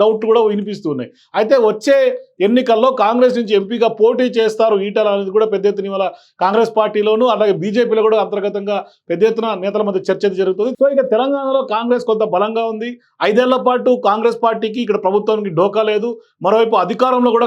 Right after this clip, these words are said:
కాంగ్రెస్ పార్టీ ఐదేళ్లు కొనసాగే అవకాశం ఉంది. అదే సమయంలో బీజేపీ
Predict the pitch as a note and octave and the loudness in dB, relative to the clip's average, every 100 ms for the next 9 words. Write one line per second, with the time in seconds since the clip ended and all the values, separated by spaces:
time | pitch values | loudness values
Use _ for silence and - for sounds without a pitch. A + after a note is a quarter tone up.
0 | G#3+ G#3+ A3 G#3+ A3+ A3+ A3 G3 - - | 0 0 -2 0 -2 -2 -4 -6 -12 -2
1 | E3+ A3 B3 A3 G#3 G#3+ A3+ A3 G#3+ A3 | 2 4 2 0 0 0 2 2 2 0
2 | A3 A3 A#3+ C4 - _ F3 C4 C4+ C4 | -2 -4 -6 -8 -14 _ 0 2 4 2
3 | B3 A#3+ B3 B3+ A#3 A#3 B3+ B3+ | 2 2 0 0 0 2 2 2